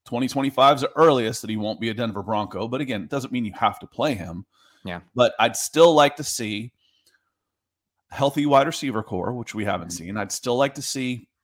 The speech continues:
Speaker 1: uh, a competent offensive line, which we definitely haven't seen. I mean, the only
Speaker 2: Mm-hmm.
Speaker 1: people that are healthy are the ones that we don't think are good enough anyway.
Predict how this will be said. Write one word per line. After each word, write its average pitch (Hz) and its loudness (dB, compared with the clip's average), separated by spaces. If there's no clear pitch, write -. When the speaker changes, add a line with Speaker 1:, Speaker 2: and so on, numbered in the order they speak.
Speaker 1:
uh, 107 0
a - -14
competent 135 -4
offensive 113 -2
line, 107 -2
which 113 -12
we 107 -12
definitely 135 -4
haven't 90 -10
seen. 85 -12
I 110 -6
mean, 151 -2
the 135 2
only 180 2
Speaker 2:
Mm-hmm. 151 -10
Speaker 1:
people - -6
that 139 0
are 123 2
healthy 143 2
are 131 0
the 123 -2
ones 139 0
that 135 -6
we 131 -4
don't 156 -2
think 156 -6
are 139 -8
good 135 -2
enough 156 -2
anyway. 170 -6